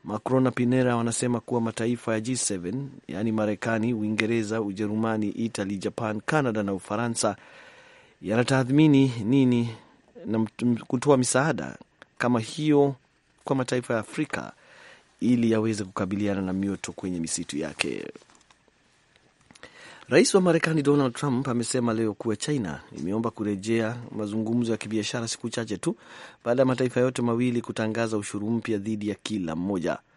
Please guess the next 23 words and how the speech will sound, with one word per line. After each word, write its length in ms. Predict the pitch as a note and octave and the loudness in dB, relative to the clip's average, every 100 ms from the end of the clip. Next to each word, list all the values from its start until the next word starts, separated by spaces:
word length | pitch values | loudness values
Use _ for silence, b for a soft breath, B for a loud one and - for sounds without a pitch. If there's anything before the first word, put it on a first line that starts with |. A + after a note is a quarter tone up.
| b b b _ _ _ _ _ b b | b b b _ _ _ _ _ b b
Wakati 380 | - - A2+ A#2+ | -14 -2 -2 -2
akizungumza 440 | A2 A#2 C3+ C3+ | -4 0 0 0
kwenye 200 | B2+ B2+ | 0 0
mkutano 380 | B2 A#2 A#2+ B2 | 0 -2 -2 0
wa 80 | A#2+ | -2
G 140 | A#2+ | -2
seven 400 | B2 B2+ A#2+ B2+ D3+ | -2 -2 -2 -4 -6
nchini 300 | G2+ - G2+ | -8 -8 -8
Ufaransa, 580 | G2 G#2+ A#2+ B2 A#2 B2+ - | -6 -4 -4 -4 -8 -8 -8
Trump 220 | B2+ A#2+ | -6 -2
amesema 380 | A#2 A2 A#2 A2 | -2 -2 -2 -4
kuwa 220 | - A2 | -4 -4
China 420 | - C#3 G#2 G#2+ B B B B | -2 -2 -2 -4 B B B B
imeomba 680 | D#2 F2 A2 A#2 A#2 A#2 C3+ C3+ | -4 -2 0 0 0 0 -2 -6
kukutana 480 | - B2 B2 C3+ B2+ | -10 -8 -4 -2 0
na 100 | B2 | 0
viongozi 500 | A2+ A#2+ A#2 A#2+ A2+ | -2 -4 -2 -4 -2
wa 100 | A2+ | -4
ngazi 280 | A#2 A2+ A2+ | -2 -2 -2
ya 60 | |
juu 200 | G#2 A2 | -2 -2
wa 60 | A2 | -2
Marekani 560 | G2+ G2+ - C#3 G#2 | -2 -4 -4 -4 -4